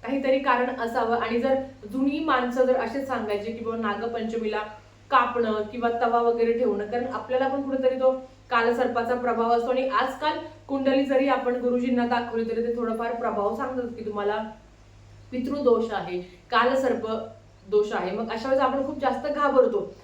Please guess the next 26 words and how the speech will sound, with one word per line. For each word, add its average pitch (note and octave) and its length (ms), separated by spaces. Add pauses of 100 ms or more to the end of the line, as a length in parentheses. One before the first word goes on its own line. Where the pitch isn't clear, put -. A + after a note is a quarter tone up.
(240)
तर C4 120
नक्कीच C#4 440
ह्या B3+ 320
दिवशी B3+ 340
जर A#3 240
तुम्ही A#3 180
नागदेवतेची A3+ 840
पूजा B3+ 340
केली G#3 420 (440)
तर B3 60
नक्कीच C4 500
तुमच्या A#3+ 320 (460)
कुंडलिकेतला A#3+ 680
जर A3+ 160
कालसर्प A#3+ 580
दोष A3 300
असेल G#3+ 360
तर A3 160
नक्कीच A3 460
तो B3+ 60
कमी G#3+ 300
होतो. G3+ 220
आणि G3+ 120
खरं A#3 300
तर C4 140
नागदेवतांनाही, A#3 960